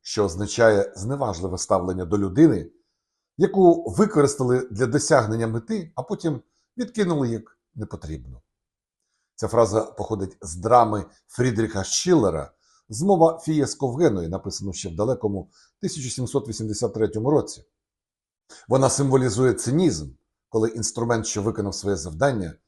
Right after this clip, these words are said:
позбувається цінності для тих, хто його використовував. Вітаю, друзі!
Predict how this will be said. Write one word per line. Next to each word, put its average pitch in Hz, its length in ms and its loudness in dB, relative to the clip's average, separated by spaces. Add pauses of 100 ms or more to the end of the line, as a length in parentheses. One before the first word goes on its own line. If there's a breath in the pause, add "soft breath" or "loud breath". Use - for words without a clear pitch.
(460)
позбувається 175 580 6
цінності 117 580 0
для 92 160 -4
тих, - 320 0 (540)
хто - 220 -4
його 110 160 4
використовував. 87 720 -4 (920)
Вітаю, 175 240 6
друзі! 147 400 2